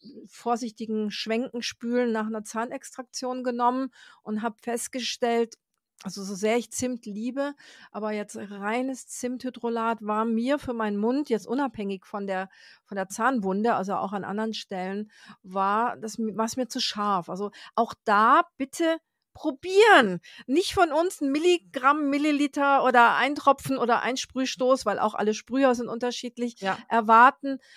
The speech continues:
Speaker 1: sondern einfach selber probieren, was tut mir jetzt und heute gut. Das kann morgen wieder anders sein.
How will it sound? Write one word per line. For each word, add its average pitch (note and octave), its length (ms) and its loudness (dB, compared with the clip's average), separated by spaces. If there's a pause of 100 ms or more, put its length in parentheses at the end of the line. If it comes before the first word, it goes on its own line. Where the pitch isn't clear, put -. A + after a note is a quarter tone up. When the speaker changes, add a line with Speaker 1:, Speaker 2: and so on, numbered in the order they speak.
(140)
Speaker 1:
sondern A#3 400 -4
einfach C4+ 480 -6 (180)
selber D4+ 720 4 (280)
probieren, B3 600 -2
was A#3+ 720 0
tut D#4 340 0
mir C4+ 260 -2
jetzt A#3+ 480 -2
und A3+ 180 -4
heute A#3 320 2
gut. G#3 420 -2
Das - 140 -20
kann G3 160 -6
morgen A#3 260 2
wieder A#3+ 180 2
anders B3 260 -2
sein. B2 300 -16